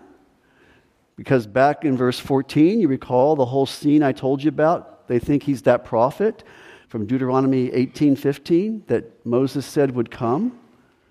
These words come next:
And they're right about that. But here we have another Moses on the scene.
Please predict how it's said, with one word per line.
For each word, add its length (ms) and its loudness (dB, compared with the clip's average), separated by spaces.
And 100 0
they're 100 2
right 260 2
about 320 0
that. 440 -2
But 120 -4
here 160 4
we 100 2
have 140 2
another 320 2
Moses 1000 -4
on 180 0
the 100 -2
scene. 540 -2